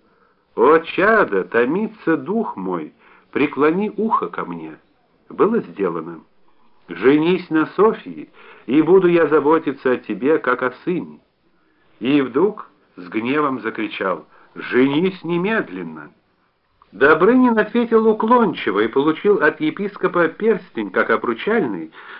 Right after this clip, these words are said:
но в перстне был алмаз драгоценный, тоже от Николы Мирликийского. Но время шло,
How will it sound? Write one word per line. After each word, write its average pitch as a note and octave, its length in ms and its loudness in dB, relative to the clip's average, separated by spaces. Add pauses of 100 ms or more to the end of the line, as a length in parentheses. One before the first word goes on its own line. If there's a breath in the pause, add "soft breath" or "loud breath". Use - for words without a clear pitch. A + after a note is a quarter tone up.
но F3+ 320 4
в F#3+ 100 -12
перстне A3+ 480 0
был G3 300 2
алмаз E3 480 4
драгоценный, C#3 840 0
тоже F#3 500 0
от C#3 320 -2
Николы D3+ 760 0 (320 soft breath)
Мирликийского. E3+ 1200 -4 (840)
Но F#3+ 320 4
время G#2 360 -4
шло, E3+ 400 -2